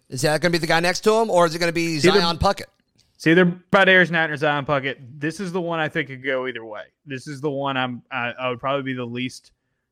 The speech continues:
Speaker 2: certain about.
Speaker 1: Okay.
Speaker 2: Um, I'll say Puckett. I,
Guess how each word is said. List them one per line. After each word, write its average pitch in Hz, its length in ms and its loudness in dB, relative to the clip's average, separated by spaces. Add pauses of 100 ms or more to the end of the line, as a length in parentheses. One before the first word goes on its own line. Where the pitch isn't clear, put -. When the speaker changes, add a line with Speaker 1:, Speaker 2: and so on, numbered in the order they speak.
Speaker 2:
certain 151 540 -4
about. 156 500 0 (100)
Speaker 1:
Okay. 120 180 -6 (280)
Speaker 2:
Um, 135 680 0 (840)
I'll 202 160 0
say 240 200 -2
Puckett. 175 400 -6 (200)
I, 135 140 -10